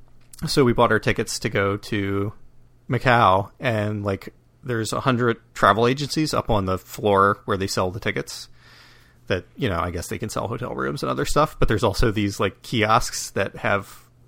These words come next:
you know, all in Chinese, but, like, pictures of, like, girls in lingerie and prices, and I'm like, <laughs> "All right, I can guess what this is for, right?" Like, I don't know Chinese, but, like, I can imagine,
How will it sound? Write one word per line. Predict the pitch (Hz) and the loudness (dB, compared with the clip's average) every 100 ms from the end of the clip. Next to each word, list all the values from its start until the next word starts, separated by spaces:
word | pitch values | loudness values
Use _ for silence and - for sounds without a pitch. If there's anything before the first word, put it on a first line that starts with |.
| _ | _
you | - | -12
know, | 92 104 - - _ _ - | -10 -10 -16 -20 _ _ 0
all | 131 127 | 6 6
in | 117 | 4
Chinese, | - 107 101 104 123 | 2 0 2 -2 -4
but, | - 107 | -4 -4
like, | 92 - | -4 0
pictures | - - 95 87 | -2 0 -6 -4
of, | 95 90 - - | -4 -6 -10 -12
like, | - - _ _ _ _ - | -12 -12 _ _ _ _ -4
girls | 113 107 98 | 2 4 4
in | 98 | 2
lingerie | 92 95 98 90 90 92 | 2 2 2 -2 0 0
and | 92 98 | -2 2
prices, | 104 104 170 123 143 | 2 6 6 6 2
and | 110 | 2
I'm | 101 | 2
like, | 98 - - - | 0 0 -12 -20
<laughs> | - _ - | -20 _ 2
"All | 202 | 6
right, | 120 113 | 8 6
I | |
can | 120 110 | 4 4
guess | 98 90 | 2 2
what | 101 | -4
this | - - | -6 -6
is | 139 | -2
for, | 127 110 135 | 4 8 8
right?" | 131 135 - - | 8 6 0 -6
Like, | 127 | -2
I | 113 | 2
don't | 107 104 | 2 0
know | 104 | -2
Chinese, | 104 92 92 95 | -2 -2 -4 -6
but, | - 87 - _ _ _ _ - - - - - - _ _ _ _ _ _ _ _ - | -6 -6 -8 _ _ _ _ -20 -20 -20 -20 -20 -20 _ _ _ _ _ _ _ _ -10
like, | 98 85 | -8 -4
I | 104 | -4
can | 98 | -4
imagine, | 87 - - 165 | -4 -6 -6 -8